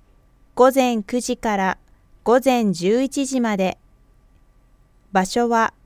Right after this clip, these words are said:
中央保健センター。参加費は百円です。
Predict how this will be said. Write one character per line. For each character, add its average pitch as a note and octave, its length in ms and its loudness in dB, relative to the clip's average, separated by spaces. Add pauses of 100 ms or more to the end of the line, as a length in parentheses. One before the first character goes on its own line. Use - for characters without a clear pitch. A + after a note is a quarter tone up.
(160)
中 D4 360 0
央 A#3 240 4
保 F3+ 160 -4
健 B3 300 -2
セ C4 220 -2
ン B3 60 -4
タ F#3+ 500 -2
ー。 - 100 -20 (1200)
参 A#3+ 300 0
加 C#4 140 -2
費 B3 240 -4
は G#3 260 0
百 F#3+ 400 -4
円 A#3+ 220 0
で A3+ 180 -2
す。 - 220 -14